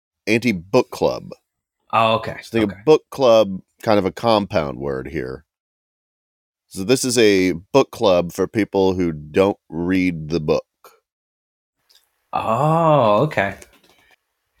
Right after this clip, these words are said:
Speaker 2: Now, uh, in, in my experience, uh, most book clubs <laughs> are anti-book clubs.
Speaker 1: Yeah.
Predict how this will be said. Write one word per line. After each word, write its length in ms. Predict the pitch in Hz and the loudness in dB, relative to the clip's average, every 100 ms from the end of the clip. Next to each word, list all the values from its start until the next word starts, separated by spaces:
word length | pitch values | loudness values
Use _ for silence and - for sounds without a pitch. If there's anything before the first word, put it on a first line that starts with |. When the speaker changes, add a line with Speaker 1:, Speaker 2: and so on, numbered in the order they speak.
| - | -8
Speaker 2:
Now, 320 | 123 110 110 | -4 0 -2
uh, 400 | 131 127 117 113 | 0 2 2 -2
in, 420 | 101 110 - 127 113 | -6 -10 -8 -10 -8
in 140 | 131 | -4
my 160 | 151 170 | 0 0
experience, 800 | 156 - 143 135 123 120 110 | -2 -2 2 4 2 0 -2
uh, 560 | 135 113 107 104 98 78 - _ _ _ _ 131 | 0 2 2 0 -4 -10 -18 _ _ _ _ -2
most 320 | 151 151 131 | -2 -2 -2
book 180 | 147 - | -2 -2
clubs 500 | 143 127 123 117 - | -2 0 0 -4 -2
<laughs> 0 | |
are 180 | 135 - | -2 -2
anti-book 720 | 165 - - 226 151 233 - | -4 -4 -2 0 2 0 0
clubs. 1300 | - 190 196 - 180 - - - 254 240 233 - | -6 -2 -4 -2 -6 -2 -2 2 0 0 -6 -4
Speaker 1:
Yeah. 100 | 311 | -2